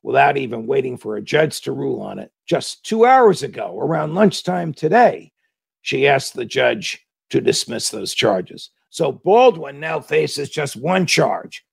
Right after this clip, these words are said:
simple manslaughter, maximum time in jail, eighteen months.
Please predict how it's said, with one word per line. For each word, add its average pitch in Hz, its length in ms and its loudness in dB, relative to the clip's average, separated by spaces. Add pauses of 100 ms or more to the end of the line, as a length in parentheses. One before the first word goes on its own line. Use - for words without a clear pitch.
(180)
simple 240 560 4
manslaughter, 190 960 2 (320)
maximum 202 680 0
time 190 320 2
in 175 100 0
jail, 170 400 4
eighteen 165 480 -2
months. 139 520 -4